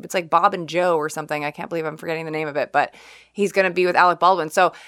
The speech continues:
that's actually the interesting part, too. It's like, they must have worked really hard to get these two to sign on to do a, a show together.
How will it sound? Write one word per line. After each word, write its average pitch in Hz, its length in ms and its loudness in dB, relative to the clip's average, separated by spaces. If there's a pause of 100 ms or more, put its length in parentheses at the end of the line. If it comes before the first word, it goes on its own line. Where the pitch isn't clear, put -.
(140)
that's - 220 4
actually 302 220 -4
the 220 80 4
interesting 240 280 -2
part, 196 240 2
too. 277 160 -4
It's 202 160 -2
like, 185 260 2
they 185 200 -2
must 269 180 0
have 311 60 -4
worked 226 180 2
really 196 220 0
hard 196 180 4
to 190 80 -10
get 185 220 0
these 190 160 -4
two - 180 -8
to 180 80 -4
sign 165 260 0
on 180 360 6
to 180 80 -8
do 208 300 -2
a, 170 120 2
a 165 80 -4
show 208 240 -2
together. 180 540 2